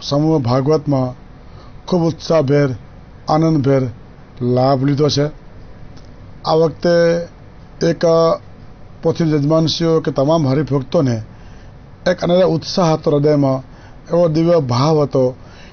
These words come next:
કે આ નરનારાયણ દેવના ચરણોમાં જે સમૂહ ભાગવતનું આયોજન કરવામાં આવ્યું છે, એ અંતર્ગત પરમ પૂજ્યપાદ અમદાવાદ દેશના આચાર્ય તેજ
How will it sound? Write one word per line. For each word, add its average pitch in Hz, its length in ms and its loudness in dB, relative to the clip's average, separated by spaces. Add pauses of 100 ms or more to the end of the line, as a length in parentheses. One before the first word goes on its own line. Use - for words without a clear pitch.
(160)
કે 160 140 2
આ 160 140 4
નરનારાયણ 151 580 2
દેવના 151 360 2
ચરણોમાં 139 640 0 (960)
જે 170 160 2 (180)
સમૂહ 165 460 0
ભાગવતનું 151 600 0 (160)
આયોજન 147 280 2
કરવામાં 143 400 2
આવ્યું 165 200 2
છે, 123 180 -2 (880)
એ 175 100 2
અંતર્ગત 175 640 0 (1040)
પરમ 165 200 2
પૂજ્યપાદ 160 720 2 (920)
અમદાવાદ 160 460 2
દેશના - 920 -2
આચાર્ય 151 520 2 (800)
તેજ 143 140 2